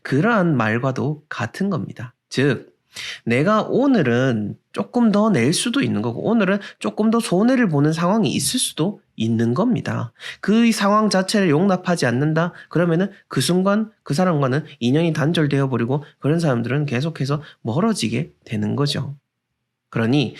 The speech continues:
내가 혹시라도 조금이라도 더 피해를 보지 않으려고 하는 것이 오히려 더 큰 손해를 볼 수 있다라는 것을 우리가 이해하면 더 좋고요. 그리고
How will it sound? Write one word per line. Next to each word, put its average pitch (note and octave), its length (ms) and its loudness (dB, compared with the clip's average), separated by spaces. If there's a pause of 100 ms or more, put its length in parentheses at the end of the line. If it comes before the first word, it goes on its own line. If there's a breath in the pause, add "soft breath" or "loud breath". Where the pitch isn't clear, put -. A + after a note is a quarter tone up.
(240 loud breath)
내가 B2+ 320 0
혹시라도 F3 760 -2
조금이라도 A3 600 0
더 C#3+ 180 0
피해를 G#3+ 380 0
보지 G3 280 0 (220 loud breath)
않으려고 D3 540 2
하는 F#3 320 0
것이 C3+ 600 -2
오히려 C3+ 480 0 (300 loud breath)
더 B2+ 280 -2
큰 A#3 260 0
손해를 G#3 440 0
볼 D#3 160 0
수 F3+ 120 -2
있다라는 C#3+ 420 0
것을 A2+ 280 -4 (220 loud breath)
우리가 A#2 440 -2
이해하면 B2 540 0
더 B2+ 160 -4
좋고요. C#3 540 -4 (300)
그리고 A2+ 500 -2